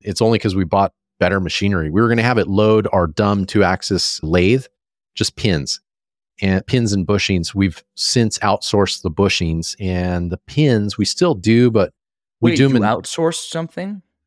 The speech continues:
Speaker 1: We outsourced two components. Yeah, three, actually three components. But anyways, a big point is that the U R five is no longer needed, so it's currently on eBay now. Maybe I'll throw a, <laughs> a link in the
Speaker 2: In the
Speaker 1: podcast notes
Speaker 2: show
Speaker 1: or
Speaker 2: notes.
Speaker 1: something.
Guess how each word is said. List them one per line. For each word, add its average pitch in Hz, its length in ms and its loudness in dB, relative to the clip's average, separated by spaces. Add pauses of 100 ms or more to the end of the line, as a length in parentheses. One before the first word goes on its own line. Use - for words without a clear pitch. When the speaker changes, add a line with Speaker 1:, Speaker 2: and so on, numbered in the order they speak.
Speaker 1:
We 127 160 4
outsourced 190 640 2
two 190 300 0
components. 123 840 -2
Yeah, 101 300 0
three, 156 280 0
actually 147 340 0
three 151 240 -2
components. - 640 -4 (840)
But 160 160 0
anyways, 120 420 2
a 110 160 0 (100)
big 131 180 -2
point 101 280 0
is 92 140 -2
that 98 120 0
the 98 100 -2
U 104 140 4
R 95 80 4
five 92 320 0
is 85 100 -2
no 90 140 0
longer 82 280 0
needed, 85 300 0
so 87 140 0
it's 82 140 -2
currently 87 340 -2
on 78 140 0
eBay 78 260 0
now. 78 160 0
Maybe 85 180 2
I'll 85 100 2
throw 85 260 0
a, 71 160 -2 (680)
<laughs> 123 140 0
a 127 60 2
link 98 400 -2
in 113 100 -6
the - 60 -10 (400)
Speaker 2:
In 127 120 -18
the - 80 -8
Speaker 1:
podcast 101 200 -2
notes 90 160 0
Speaker 2:
show 92 100 2
Speaker 1:
or 101 160 0
Speaker 2:
notes. 95 240 -2
Speaker 1:
something. 87 180 -8